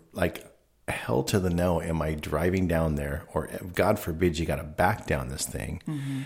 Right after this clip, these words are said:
Speaker 1: And then you get to this home, and it's one of those homes where I'm gonna picture, like, the producer of the Mamas and the Papas, you know,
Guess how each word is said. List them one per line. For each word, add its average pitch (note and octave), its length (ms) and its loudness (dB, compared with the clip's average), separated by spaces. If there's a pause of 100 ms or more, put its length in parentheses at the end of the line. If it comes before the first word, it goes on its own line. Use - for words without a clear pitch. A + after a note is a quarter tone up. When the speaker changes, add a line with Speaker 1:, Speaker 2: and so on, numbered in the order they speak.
(680)
Speaker 1:
And C3+ 100 8
then E3 140 10
you D#3+ 60 10
get D#3+ 160 8
to B2+ 100 8
this A2 160 8
home, G#2 580 6
and G#2+ 120 4
it's - 200 0
one B2+ 100 8
of D#3+ 60 10
those B2+ 160 8
homes G2 320 6
where F2+ 300 2 (320)
I'm B2+ 160 8
gonna C3 140 8
picture, - 420 8
like, F2 280 0 (520)
the G#2 80 4
producer G#2 520 6
of F2+ 120 4
the F#2 80 6
Mamas F2 380 4
and E2+ 60 0
the D2+ 60 -2
Papas, - 540 0
you A2 160 0
know, - 80 0